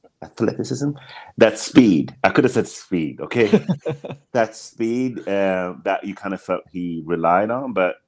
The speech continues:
Speaker 1: now when he's getting older, he's, yeah, he's got that finishing with both feet, but his movement is so smart.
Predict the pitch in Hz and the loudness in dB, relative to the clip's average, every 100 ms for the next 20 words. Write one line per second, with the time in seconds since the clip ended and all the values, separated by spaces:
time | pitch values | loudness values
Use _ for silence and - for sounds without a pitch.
0 | _ _ 87 98 104 107 104 92 92 90 | _ _ -10 -4 -2 -2 -2 -4 -6 -6
1 | 87 87 - - 82 82 98 104 85 85 | -8 -10 -12 -8 -6 -2 2 2 0 -6
2 | - _ _ _ _ 87 76 85 - 92 | -12 _ _ _ _ 2 2 0 -2 -2
3 | - - - 95 104 127 123 123 _ _ | 0 -2 -2 -4 -2 -4 -6 -8 _ _
4 | _ 80 80 85 85 - 104 107 - 90 | _ -6 0 2 2 2 0 0 4 4
5 | 78 - _ - 90 85 104 110 95 80 | 4 -2 _ -6 -2 4 4 6 4 0
6 | 69 - - - 82 - 82 73 - | -4 -10 -6 0 0 0 -2 -2 -4